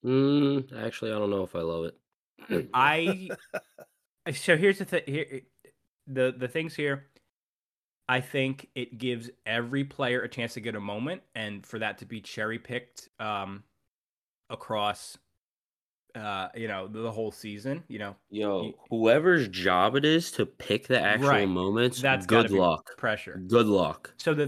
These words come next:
Speaker 2: the, here, here's the thing I see happening. I don't see a lot of common, um,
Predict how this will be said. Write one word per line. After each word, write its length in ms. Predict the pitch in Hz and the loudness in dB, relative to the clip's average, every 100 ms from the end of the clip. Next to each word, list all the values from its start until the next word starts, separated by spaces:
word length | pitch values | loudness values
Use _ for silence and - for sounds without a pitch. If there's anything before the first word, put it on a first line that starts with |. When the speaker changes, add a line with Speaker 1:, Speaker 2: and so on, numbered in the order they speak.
| 139 | -4
Speaker 2:
the, 220 | 147 139 139 | -8 -8 -10
here, 300 | 135 147 156 | -10 -6 -6
here's 240 | 143 143 139 | -4 -6 -6
the 80 | 135 | -6
thing 220 | 139 123 | -6 -6
I 80 | 117 | -6
see 180 | - | -8
happening. 380 | 113 117 - 87 - _ | -6 -6 -6 -12 -18 _
I 80 | 101 | -14
don't 340 | 101 113 127 | -6 -6 -6
see 200 | - 139 | -6 -4
a 40 | 127 | -2
lot 280 | 117 117 | 0 -2
of 200 | 117 110 - - | -2 -10 -16 -16
common, 560 | - 113 117 123 135 139 _ _ _ | -8 -6 -4 -6 -8 -14 _ _ _
um, 460 | 113 113 120 123 127 | -6 -2 -2 -4 -8